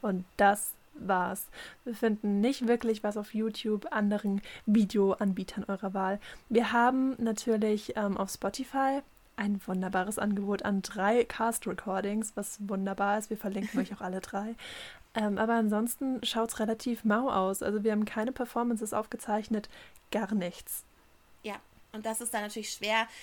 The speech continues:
Speaker 2: weil wir fon-, fanden die Songs total toll, aber konnten halt irgendwie nicht wirklich was erzählen. Wir wussten nicht, wie die Bühne aussieht, wie die Kostüme sind, wie das überhaupt gespielt wird. Und ja, wir, wir konnten eigentlich gar nicht so wirklich erzählen.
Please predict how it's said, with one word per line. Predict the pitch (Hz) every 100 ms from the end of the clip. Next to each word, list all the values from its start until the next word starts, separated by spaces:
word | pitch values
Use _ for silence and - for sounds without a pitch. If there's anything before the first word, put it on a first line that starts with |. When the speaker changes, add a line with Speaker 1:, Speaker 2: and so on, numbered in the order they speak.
| - -
Speaker 2:
weil | 202 -
wir | 214 226
fon-, | 233 233 -
fanden | 220 240 220
die |
Songs | 214 190 226
total | - 320 294 294
toll, | - 302 262
aber | 226 220
konnten | - 262 - 220
halt | 220 220
irgendwie | 233 220
nicht | 214 220 - - - - -
wirklich | 269 269 254
was | 226
erzählen. | - - 285 311 247
Wir | 196
wussten | 208 - 202
nicht, | 180
wie | 165
die | 175 196 _ -
Bühne | 294 277 226
aussieht, | 226 226 - 220 214
wie | 202
die | 170 170
Kostüme | - 214 - 254 247
sind, | 214 214 214 220 - - -
wie | 226
das | 208 214 -
überhaupt | 220 208 226 240 -
gespielt | 240 - 220 262 254 208
wird. | 220 220 214
Und | - 196 196 196 -
ja, | 190 175 175
wir, | 214 208
wir | 208
konnten | - 220 214 208 196 - -
eigentlich | 208 220 220
gar | 196
nicht | 220 226
so | 226 214
wirklich | 220 220 -
erzählen. | 208 - - 262 170 170